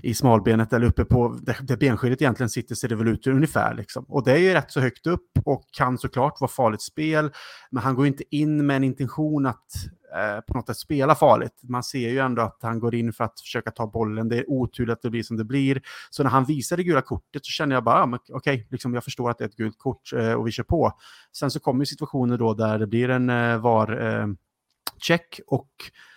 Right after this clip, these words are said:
han blir kallad till skärmen och, ja, tittar då på, vilket man kan se, stillbilder och slow motion. Och det är klart att när man ser det så, så ser det ju också nästan till, ja, men en tre, fyra, fem gånger värre ut än vad det kanske är. Sen håller jag med dig om att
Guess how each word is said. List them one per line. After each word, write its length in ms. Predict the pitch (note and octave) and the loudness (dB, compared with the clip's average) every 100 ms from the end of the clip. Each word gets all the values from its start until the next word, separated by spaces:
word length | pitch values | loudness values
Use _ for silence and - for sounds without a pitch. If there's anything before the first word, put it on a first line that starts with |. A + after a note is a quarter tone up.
| _ - | _ 0
han 220 | C#3+ B2 | 4 4
blir 100 | A#2+ | 4
kallad 280 | D3 A#2 A#2 | 4 2 2
till 100 | A#2+ | 0
skärmen 580 | C3 A2+ A2 A2 A2 - | 0 0 0 0 -2 -6
och, 520 | B2+ A#2+ A#2 A#2 A#2 C3+ | -4 -2 -2 -2 -4 0
ja, 300 | C3 C3+ - C#3+ | 0 0 -6 -8
tittar 320 | C#3+ - B2+ | -8 -4 -2
då 140 | A#2 A2 | 0 0
på, 380 | - A2+ A2+ G2+ _ | 0 0 0 -4 _
vilket 240 | B2 A#2+ | -6 -2
man 120 | B2 | -2
kan 240 | A2+ B2 A#2+ | 0 -2 -2
se, 300 | - D3 A#2+ | -4 -6 -6
stillbilder 720 | - C3 A#2 A2+ A2 G#2 A#2 | -6 -4 -2 -2 -2 0 0
och 180 | A#2+ A2+ | 2 0
slow 180 | - A#2+ | 0 0
motion. 460 | A2 G#2 - A#2 | 0 -2 -4 -4
Och 160 | A2+ B2 | -6 -8
det 60 | C3 | -6
är 60 | A2+ _ - | -6 _ -2
klart 220 | D3 B2+ | 0 0
att 220 | A#2 - - _ _ _ | -4 -8 -20 _ _ _
när 140 | B2+ | 0
man 140 | B2+ A#2+ | 2 2
ser 300 | - C3 B2 | 0 2 2
det 80 | D3+ | 2
så, 320 | - A2 G2+ | 2 0 -2
så 100 | A2 | -6
ser 320 | - C3 A2+ | -4 0 0
det 100 | G#2+ | 2
ju 80 | C3+ | 2
också 500 | B2 - - A2+ A2 _ - | 0 -4 -4 -2 -2 _ -6
nästan 340 | B2+ A2+ C3 | -4 -2 -4
till, 240 | A2 A2+ G#2+ | -4 -4 -4
ja, 100 | A2 | -4
men 140 | A2+ | -4
en 260 | A2+ B2+ - - | -4 -6 -10 -8
tre, 200 | B2 A2 | -4 -4
fyra, 200 | B2+ G#2+ | 0 0
fem 320 | - A2+ A2+ | 2 2 4
gånger 260 | A2+ A2+ A2 | 2 2 0
värre 400 | G2+ A2+ G#2+ C#3+ | 2 0 2 0
ut 200 | A2+ B2 | 0 0
än 140 | A2+ | 0
vad 160 | A2 A2+ | 2 0
det 40 | |
kanske 380 | - D3 - D#3 | 0 -2 -2 0
är. 220 | E3 A#2+ | 0 0
Sen 180 | - B2 | -2 0
håller 180 | D3+ F3 | 2 4
jag 100 | C#3 | 4
med 340 | A#2+ D#3+ E3+ | 4 2 2
dig 80 | B2+ | 2
om 100 | A#2 | 0
att 140 | A2+ | -2